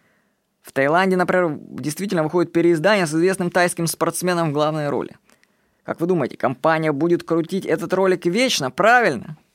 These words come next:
Нет, неправильно. Напротив, Кок вообще отзывает эту рекламу и запускает новую кампанию. Минуточку. Почему Кок сделал это?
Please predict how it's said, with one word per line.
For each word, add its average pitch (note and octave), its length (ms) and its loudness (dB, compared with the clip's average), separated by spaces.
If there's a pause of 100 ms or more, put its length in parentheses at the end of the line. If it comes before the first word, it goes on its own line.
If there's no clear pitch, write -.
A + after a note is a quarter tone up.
(600)
Нет, F#3+ 480 0
неправильно. B2+ 880 0 (800)
Напротив, F3+ 580 -2
Кок A3 300 -2 (120)
вообще E3+ 500 0
отзывает D3 460 2
эту C3+ 160 -6
рекламу E3+ 380 0
и C3 40 -4
запускает D#3+ 480 -2
новую E3 340 0
кампанию. - 640 -6 (800)
Минуточку. - 500 -6 (720)
Почему F3+ 320 -2
Кок F#3 220 2
сделал D3+ 360 2
это? - 260 -2